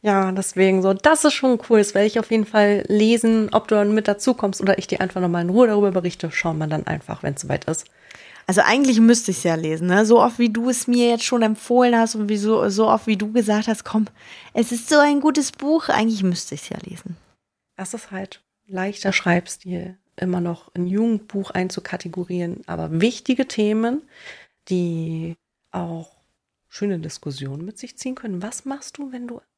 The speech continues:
Speaker 1: ewig leben kannst, wenn die Welt ewig leben kann? Wie gehst du damit um, wenn du ein Kind haben möchtest, aber du die Welt nur begrenzte Personen sozusagen mit aufnehmen kann? Woran machst du fest, wer stirbt? Wieso, weshalb?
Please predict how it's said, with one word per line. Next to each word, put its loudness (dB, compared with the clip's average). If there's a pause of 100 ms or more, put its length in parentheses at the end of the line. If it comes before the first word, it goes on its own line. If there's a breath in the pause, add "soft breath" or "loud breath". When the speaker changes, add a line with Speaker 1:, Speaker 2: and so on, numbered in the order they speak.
(400)
Speaker 1:
ewig -8
leben -10
kannst, -20
wenn -12
die -10
Welt -8
ewig -12
leben -12
kann? -14 (600)
Wie -2
gehst -8
du -8
damit -8
um, -6
wenn -8
du -10
ein -12
Kind -8
haben -8
möchtest, -14 (520)
aber -2 (140)
du -4
die -6
Welt -2
nur -2
begrenzte -4 (160)
Personen -4
sozusagen -6
mit -4
aufnehmen -2
kann? -8 (420 soft breath)
Woran 0
machst -8
du -12
fest, -10
wer -2
stirbt? -8 (200)
Wieso, -2
weshalb? -6